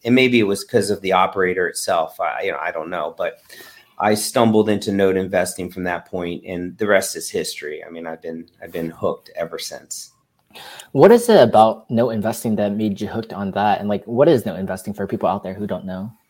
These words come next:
Speaker 1: Yeah. Yeah, I'll just give kinda high level. And, uh, and, and so there's, there's obviously different industries within note investing and different, you know, approaches and whatnot. But,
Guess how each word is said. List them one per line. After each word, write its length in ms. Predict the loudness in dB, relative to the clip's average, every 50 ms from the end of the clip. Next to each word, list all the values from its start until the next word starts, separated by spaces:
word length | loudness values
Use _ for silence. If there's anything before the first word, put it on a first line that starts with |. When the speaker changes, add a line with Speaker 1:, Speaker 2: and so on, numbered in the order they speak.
| _ _ _ _ _ _ _ 0
Speaker 1:
Yeah. 360 | 4 6 6 6 4 2 -2 -8 -16 -20 -20 -20 -18 -20 -10 0 4
Yeah, 100 | 6 6
I'll 80 | 6
just 140 | 4 2 0
give 200 | 2 2 2 4
kinda 260 | 4 6 6 6 6
high 200 | 6 6 4 4
level. 520 | 4 4 4 4 4 2 0 0 0 -2 -4
And, 320 | -2 -2 0 0 0 0
uh, 340 | 2 2 2 4 2 2 0 -2
and, 400 | -4 -4 -2 -2 -2 -4 -6 -6
and 280 | -6 -4 -4 -4 -4 -6
so 500 | -4 0 2 4 4 4 4 2 0 -2
there's, 520 | 0 2 2 4 4 2 0 -4 -10 -6
there's 220 | -4 -2 -2 0 2
obviously 640 | 2 2 2 2 -2 -4 -4 -4 -6 -6 -6 -8 _
different 560 | -2 0 0 0 0 -2 -2 -2 -2 -4 -6 -12 _ _ _ _ _ _ _ _ _ _ _ _ _ _ _ _
industries 760 | 2 4 4 4 4 0 -2 0 0 2 2 2 2 0 -2 -2
within 400 | -4 -2 -2 -2 -2 -2 0 0
note 200 | 0 0 0 0
investing 640 | -2 0 0 0 0 -2 -4 -6 -6 -6 -4 -4
and 120 | -4 -4 -6
different, 400 | -6 -8 -8 -8 -10 -10 -12 -16 _ _ _ _ _ _ _
you 100 | -8 -4
know, 160 | -4 -4 -4
approaches 640 | -4 -2 0 2 2 2 2 -2 -6 -8 -8 -8 -8
and 100 | -8 -6
whatnot. 400 | -6 -6 -6 -6 -8 -8 -8 -8
But, 180 | -8 -8 -8